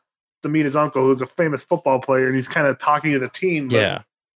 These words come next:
Speaker 1: the dude is, like, really bad at school, and Rocky's, like, trying to tutor him. Eventually, Zed sees this <laughs> and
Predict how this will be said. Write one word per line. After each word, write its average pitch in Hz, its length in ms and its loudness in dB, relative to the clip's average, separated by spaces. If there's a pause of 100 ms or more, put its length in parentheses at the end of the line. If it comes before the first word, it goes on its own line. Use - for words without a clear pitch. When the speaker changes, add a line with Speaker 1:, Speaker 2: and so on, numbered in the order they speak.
(120)
Speaker 1:
the 143 80 -2
dude 156 240 4
is, 135 260 0
like, 127 200 0
really 139 280 4
bad 135 220 2
at 127 100 0
school, 151 500 2
and 127 140 -8
Rocky's, 127 360 -2
like, 123 140 -4
trying 127 200 0
to - 60 -14
tutor 147 320 2
him. 175 160 0 (480)
Eventually, 139 760 2 (600)
Zed 151 260 2
sees 143 380 2
this 143 600 0 (200)
<laughs> - 180 -20
and 160 400 -2